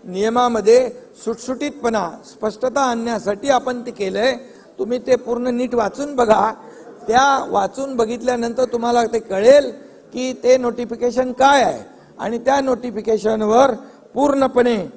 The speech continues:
आज सहा लाख आक्षेप आलेले आहेत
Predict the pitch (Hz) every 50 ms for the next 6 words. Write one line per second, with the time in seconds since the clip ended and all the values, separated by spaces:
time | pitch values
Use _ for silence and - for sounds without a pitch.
0 | - - - - _ _ - 175 214 240 262 247 208 - - - - - - -
1 | - - _ - - - - - - - - 196 226 269 277 262 214 220 247 269
2 | 269 - - - - - - 190 190 160 156 202 233 - - 202 202 202 190 180
3 | 156 131 113